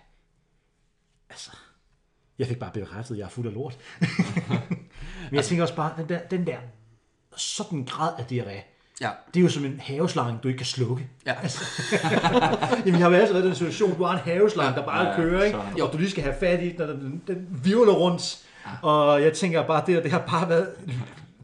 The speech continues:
Speaker 1: skideversionen af det. Fordi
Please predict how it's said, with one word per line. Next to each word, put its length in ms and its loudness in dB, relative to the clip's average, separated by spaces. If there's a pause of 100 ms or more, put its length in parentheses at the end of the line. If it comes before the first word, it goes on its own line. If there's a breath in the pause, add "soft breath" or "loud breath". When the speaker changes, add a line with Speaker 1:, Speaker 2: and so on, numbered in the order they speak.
(100)
Speaker 1:
skideversionen 1300 -2
af 100 -6
det. 300 -4 (380 loud breath)
Fordi 340 -8